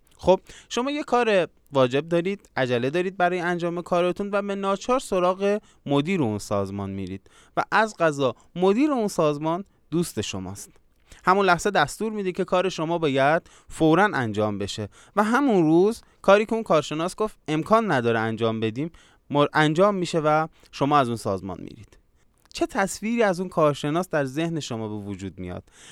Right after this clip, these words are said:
اگر قرار باشه جایی در خصوص اون سازمان یا کارشناسای اون سازمان صحبت بکنید،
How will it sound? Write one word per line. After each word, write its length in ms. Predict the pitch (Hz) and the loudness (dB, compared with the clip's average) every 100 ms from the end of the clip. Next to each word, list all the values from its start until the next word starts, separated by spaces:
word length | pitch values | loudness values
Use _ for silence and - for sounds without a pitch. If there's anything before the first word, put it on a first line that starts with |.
| - | -4
اگر 220 | 151 170 | 0 0
قرار 380 | 156 165 175 214 | 4 4 4 2
باشه 240 | 214 220 | -2 -4
جایی 340 | 185 180 202 220 | -2 4 4 6
در 160 | 185 | 2
خصوص 380 | 151 151 180 196 | 2 -2 -4 -4
اون 120 | 208 | -4
سازمان 500 | 208 156 139 143 180 | 0 2 2 2 -2
یا 80 | 190 | -4
کارشناسای 680 | - 143 - 139 135 - 190 | -2 -2 -2 -6 -4 -4 -2
اون 140 | 190 | -4
سازمان 500 | 143 123 110 107 104 113 | -4 -2 -2 -4 -8 -10
صحبت 480 | - 110 - 104 - | -6 -6 -4 -6 -4
بکنید، 600 | 104 - 104 131 131 - | -8 -6 -4 -4 -4 -8